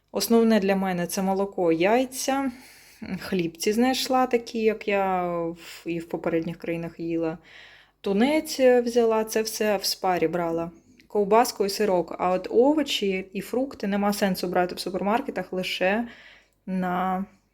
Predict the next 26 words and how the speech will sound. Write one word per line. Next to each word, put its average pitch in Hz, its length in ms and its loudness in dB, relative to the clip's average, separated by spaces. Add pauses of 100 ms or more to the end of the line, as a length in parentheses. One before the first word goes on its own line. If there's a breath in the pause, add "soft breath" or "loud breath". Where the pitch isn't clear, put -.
(600)
на 190 180 0
вулицях 180 480 -2
це - 140 -12
треба 180 240 -6
купляти 185 400 -8
або 190 120 -2
на 196 100 0
ринках. 180 420 -4 (640 loud breath)
Потім 240 340 4
завітала 202 480 2
в 180 60 -2
спеціалізовану 202 760 -2
крамницю, 196 520 -4
де 180 240 2
сири 190 380 0
та 170 220 -6
м'ясо, 196 520 0
і 170 40 2
взяла 190 300 2
ось 240 160 0
таку 196 240 -6
фету. 220 440 0
Мені 196 280 -2
дали 214 380 4
її 180 120 4
скуштувати. 190 1000 -2